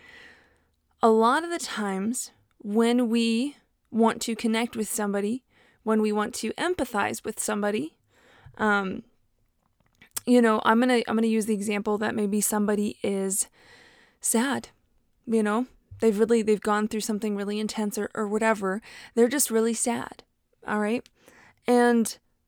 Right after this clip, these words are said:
and a lot of the times that we think that in order to empathize, in order to connect with them in that moment, we need to, we need to bring ourselves to their emotional level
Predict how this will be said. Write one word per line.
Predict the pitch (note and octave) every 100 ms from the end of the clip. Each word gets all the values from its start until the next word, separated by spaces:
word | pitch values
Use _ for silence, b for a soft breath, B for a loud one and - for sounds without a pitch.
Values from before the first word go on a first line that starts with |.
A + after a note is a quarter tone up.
| _ _ -
and | A3+
a | G#3
lot | G#3+ B3
of | D#4
the |
times | D#4 B3+ A3+ A3
that | G#3 _ -
we | A#3 C4
think | - B3 A#3 G#3+
that | G3 G3 F#3+ - - - _ _
in | - A#3
order | A3+ B3 A#3+
to | A#3+
empathize, | A3 A3 G#3 F#3+ F3+ G3
in | G#3
order | G3+ G3
to | -
connect | A3+ G#3+ G#3+
with | G#3+
them | G3 F#3
in | F#3
that | F#3
moment, | F#3 G3 - A3
we | A#3
need | A#3+ A#3 A3+
to, | - G#3+ G#3 - b b b b b b _ _ _ _ - G#3 G#3+ -
we | - A3 C4
need | C4+
to | C4
bring | G3+ G3+ A3 B3+ B3+
ourselves | A3 A3+ A3 - G3+ F#3+ A#3+ C#4
to | - G#3
their | G#3 G#3 F#3+
emotional | G#3 G3+ G3+ G3+ F#3
level | F3+ F3 G3+ D#4